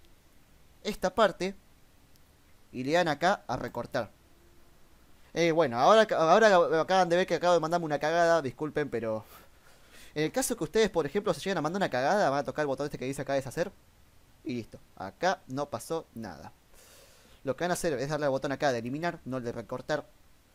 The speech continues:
no, no se manden la misma macana que hice yo. Y bueno, una vez que ya lo hayan recortado, lo escucha el audio de vuelta. Y bueno, hasta acá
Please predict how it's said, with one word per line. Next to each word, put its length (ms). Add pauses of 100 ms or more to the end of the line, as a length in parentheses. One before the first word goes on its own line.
no, 260 (220)
no 240
se 160
manden 340
la 100
misma 220
macana 320
que 100
hice 200
yo. 180 (1300)
Y 120
bueno, 220 (1000)
una 300
vez 160
que 140
ya 360 (460)
lo 160
hayan 260
recortado, 720 (560)
lo 220
escucha 400
el 80
audio 200
de 80
vuelta. 340 (3250)
Y 80
bueno, 160
hasta 180
acá 320